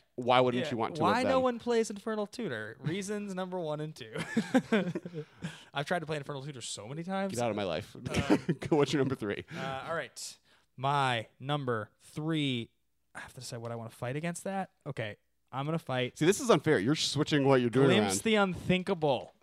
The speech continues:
Speaker 2: Blue, black,
Speaker 1: Ugh.
Speaker 2: sorcery. Target player puts the top ten cards of his library into his or, his or her graveyard.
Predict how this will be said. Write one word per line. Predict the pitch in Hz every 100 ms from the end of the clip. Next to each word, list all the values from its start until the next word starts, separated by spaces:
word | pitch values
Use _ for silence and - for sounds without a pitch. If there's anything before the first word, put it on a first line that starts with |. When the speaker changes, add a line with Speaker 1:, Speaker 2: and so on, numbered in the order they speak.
| 165 -
Speaker 2:
Blue, | 139 156 170 165 165
black, | 139 143 143 143 - -
Speaker 1:
Ugh. | - 180
Speaker 2:
sorcery. | - 165 151 - 147 143
Target | 139 143 143
player | 147 139
puts | 131 135
the | 131
top | 135 127
ten | 135
cards | 127 127
of | 117
his | 120
library | 120 117
into | 117
his | 110
or, | 107 113
his | 104 123
or | 113
her | 110
graveyard. | 104 104 101 98